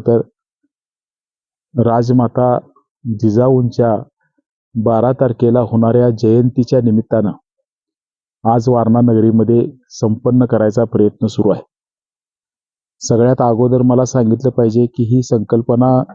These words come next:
कोडोली गावचे आमचे शिक्षक समीर काळे सर, खरं तर यांच्या प्रचंड मोठ्या मेहनतीतून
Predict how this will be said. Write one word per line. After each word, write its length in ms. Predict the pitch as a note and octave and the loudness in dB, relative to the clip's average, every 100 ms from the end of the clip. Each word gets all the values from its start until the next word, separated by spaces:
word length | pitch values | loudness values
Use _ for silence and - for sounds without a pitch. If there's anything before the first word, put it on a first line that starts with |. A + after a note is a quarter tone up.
| _ _ _ _ _ _ _ _ _ - | _ _ _ _ _ _ _ _ _ -4
कोडोली 420 | B2 A#2 B2 C3+ | 0 2 2 2
गावचे 600 | C3 A#2+ - B2 B2 B2 - _ _ _ _ _ | 2 0 0 0 0 -2 -6 _ _ _ _ _
आमचे 520 | G#2+ G#2 - A#2 A#2 A#2 - _ _ | -8 -6 0 2 2 0 -8 _ _
शिक्षक 440 | - A2+ - - B2+ - _ _ _ _ _ | -8 -6 -4 -2 -2 -4 _ _ _ _ _
समीर 400 | - A#2 A2+ B2+ C3+ | -6 0 2 0 0
काळे 260 | A#2 A2 A2+ | 0 0 0
सर, 220 | G#2+ F2 - _ _ _ _ _ _ _ - | -2 -6 -10 _ _ _ _ _ _ _ -2
खरं 120 | A#2+ | -2
तर 260 | A#2 B2+ - - _ _ _ A2 | 0 0 -2 -6 _ _ _ -4
यांच्या 440 | A2+ G#2+ - C3 | 0 0 0 -2
प्रचंड 540 | B2+ B2 - D3 D#3 D#3 | 0 -2 -2 -2 0 0
मोठ्या 520 | C3+ - B2 B2 B2+ A3 _ _ | 0 0 0 0 -2 -6 _ _
मेहनतीतून 680 | A2+ G#2 A#2 C#3 C3+ A2+ G2+ | -2 0 0 0 0 -2 -2